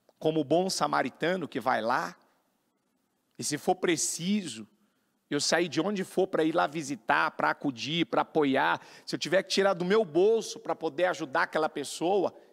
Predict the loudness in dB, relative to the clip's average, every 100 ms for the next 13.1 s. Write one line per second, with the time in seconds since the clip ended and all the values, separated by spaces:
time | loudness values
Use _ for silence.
0 | _ -2 -2 -4 -4 -4 -4 -10 _ _
1 | _ _ _ _ _ _ _ _ _ _
2 | _ _ -4 -2 2 2 2 2 4 2
3 | 0 -4 2 2 4 0 0 2 0 0
4 | -2 -2 0 2 2 2 0 -2 0 0
5 | 0 -4 -2 0 0 -2 -4 0 0 0
6 | -2 -4 -6 -6 -4 -2 -2 -2 -2 -2
7 | 0 0 -2 -6 -2 -2 -4 -6 -4 -4
8 | -6 _ _ _ _ _ _ _ _ _
9 | _ _ _ _ -4 2 2 2 -2 -4
10 | -4 0 2 2 0 -6 -10 -12 -8 -6
11 | -2 0 0 -2 -4 -4 -6 -10 -8 -4
12 | -4 -4 -8 -6 -8 -8 -10 -12 -14 -20